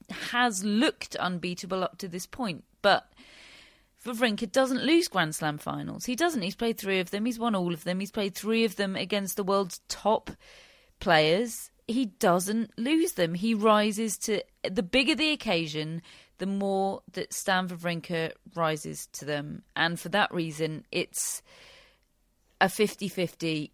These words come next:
even though he's playing a nine-time champion and the strong favourite for the title. I, I, I, I find it ridiculous that people are saying this, this could be a one-sided final. Look,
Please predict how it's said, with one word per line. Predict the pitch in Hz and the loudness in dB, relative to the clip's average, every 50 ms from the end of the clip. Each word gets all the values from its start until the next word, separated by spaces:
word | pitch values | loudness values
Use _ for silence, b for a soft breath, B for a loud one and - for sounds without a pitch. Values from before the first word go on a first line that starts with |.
| _ _ | _ _
even | - 196 196 196 180 175 175 175 | -6 -4 -4 -2 -2 -2 -2 0
though | 170 165 160 160 156 | 0 0 0 0 -2
he's | 156 170 156 - | -6 -8 -10 -8
playing | - 180 165 156 156 151 147 147 147 147 151 151 - _ _ _ _ _ _ - | -4 -2 0 0 0 0 0 -2 -4 -6 -10 -12 -14 _ _ _ _ _ _ -4
a | 160 | -4
nine-time | 170 170 170 160 156 160 160 147 - 170 151 156 160 | -2 0 0 0 0 0 -2 -4 -4 -4 -4 -4 -4
champion | - - 160 151 147 131 - 147 143 143 143 143 139 - _ _ - | -6 -6 -6 -6 -8 -8 -10 -10 -10 -10 -10 -12 -16 -18 _ _ -8
and | 151 151 151 | -8 -8 -6
the | 147 | -6
strong | - - - - 165 156 156 151 147 | -6 -6 -4 -4 -4 -4 -4 -4 -4
favourite | - 156 151 151 147 147 131 - - | -2 -2 -2 -2 -2 -6 -10 -12 -12
for | - | -10
the | - 143 147 | -10 -10 -8
title. | - - 147 147 143 - - 156 | -8 -8 -8 -8 -8 -6 -6 -4
I, | 156 156 - - 156 | -4 -4 -4 -2 -2
I, | 170 - - | -2 0 0
I, | 170 170 160 165 160 - - | 0 0 0 0 -2 0 -2
I | 175 | -2
find | 170 - 196 196 190 170 | 0 0 0 0 0 0
it | - | 0
ridiculous | 160 180 156 - - 208 - - - 160 151 156 151 - - | -2 -4 -2 0 0 0 0 -2 -4 -4 -2 -2 -2 -2 -6
that | - - - | -10 -12 -10
people | - 175 160 - - 151 | -8 -8 -8 -8 -8 -10
are | 143 | -10
saying | - - 165 160 156 151 151 156 156 151 | -4 0 2 2 2 0 -2 -4 -6 -4
this, | 156 160 - - - - - B B B B B B B B B B B B B _ | -4 -4 -4 -6 -8 -12 -14 B B B B B B B B B B B B B _
this | - 170 156 - | -2 -2 -2 -2
could | - - 202 165 - - | -2 -2 -2 -2 0 0
be | 165 165 | 2 2
a | 165 156 | 2 2
one-sided | 165 165 160 156 - - 160 156 151 143 156 147 - | 0 -2 -2 -2 0 0 2 2 2 2 -2 -4 -2
final. | - 160 156 147 147 139 135 131 - | -2 0 0 2 0 0 -2 -4 0
Look, | 202 220 202 - - _ - | 4 6 6 6 4 _ -12